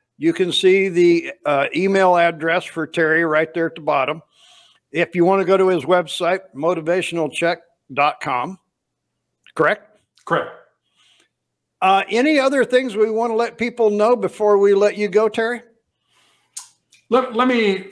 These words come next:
Speaker 2: let me end with this. Um, I'm gonna tell you another nurse story. That's all I got.
Speaker 1: Okay.
Speaker 2: It's like nurse and basketball stories. That's all I got,
Speaker 1: I, I,
Speaker 2: you
Speaker 1: I'm
Speaker 2: know?
Speaker 1: gonna say, I, I knew it was gonna be one or the other. I, w-, I,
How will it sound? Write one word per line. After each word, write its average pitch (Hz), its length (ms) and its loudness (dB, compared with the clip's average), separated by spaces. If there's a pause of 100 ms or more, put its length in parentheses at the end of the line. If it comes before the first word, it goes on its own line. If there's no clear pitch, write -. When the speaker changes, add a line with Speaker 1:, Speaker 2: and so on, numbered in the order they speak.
Speaker 2:
let 220 160 0
me 202 140 4
end 185 180 2
with 165 180 -4
this. - 440 -10 (100)
Um, 160 380 -2 (880)
I'm 165 80 -6
gonna 175 140 0
tell 175 140 -2
you 170 60 0
another 165 280 0
nurse 151 320 -4
story. 123 320 -4
That's - 360 -12
all 269 140 4
I 208 40 0
got. 190 180 2
Speaker 1:
Okay. 156 100 -2
Speaker 2:
It's 139 100 -10
like 147 200 -8
nurse 190 340 2
and 160 100 -8
basketball 151 580 -4
stories. 113 340 -12
That's 165 100 -10
all 254 100 2
I 202 120 2
got, 208 160 0
Speaker 1:
I, 277 40 0
I, 262 120 0
Speaker 2:
you 294 160 0
Speaker 1:
I'm 302 60 2
Speaker 2:
know? 311 40 -4
Speaker 1:
gonna 277 160 0
say, 269 180 -2
I, 233 280 0
I - 20 0
knew 294 200 -2
it 320 40 0
was 285 100 -4
gonna 294 160 0
be 269 120 0
one 262 220 2
or 254 100 2
the 226 160 -2
other. 254 260 0
I, 220 40 0
w-, 233 180 -2
I, 208 200 -2